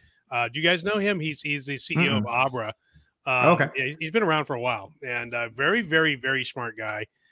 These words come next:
Speaker 1: Um, and he, he basically said, you know, "Look, I talked to a lot of institutional players and they see the yields on DeFi and they're," you know,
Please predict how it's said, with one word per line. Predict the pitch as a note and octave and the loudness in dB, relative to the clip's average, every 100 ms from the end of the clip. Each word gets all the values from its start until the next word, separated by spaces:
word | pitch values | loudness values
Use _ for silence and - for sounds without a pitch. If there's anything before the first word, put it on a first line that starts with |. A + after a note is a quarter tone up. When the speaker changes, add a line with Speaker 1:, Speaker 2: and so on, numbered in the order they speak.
| _ _ - | _ _ -2
Speaker 1:
Um, | B2+ B2 A#2 A#2+ | 2 2 -2 -2
and | C#3 D3 | -2 0
he, | G3 F#3 | -4 -2
he | |
basically | G3+ G3 F#3+ - D#3+ C#3 | 4 4 4 0 0 0
said, | - D3+ C#3+ | 2 2 2
you | C#3 | 0
know, | C3+ C3 | -2 -2
"Look, | B2+ | 0
I | C3 | -2
talked | C3 C#3+ C3+ | 0 0 0
to | C#3 | -2
a | |
lot | C3+ B2+ | 0 -2
of | |
institutional | B2 B2+ C3+ - C3+ - B2+ | -4 -6 -10 -8 -10 -6 -10
players | - B2 A#2+ A#2+ - _ - - - | -4 -2 -2 -4 -10 _ -20 -14 -6
and | C#3 | -2
they | D3 | -2
see | - F#3+ | 0 -2
the | E3+ | 0
yields | C#3+ D3+ C#3+ | 2 2 0
on | C3+ A#2 | -6 -4
DeFi | B2 C3 D#3+ E3+ F#3 | -4 0 0 2 0
and | B2+ B2 | -4 -6
they're," | B2 | -6
you | C3 | -4
know, | C3+ A#2+ | -4 -6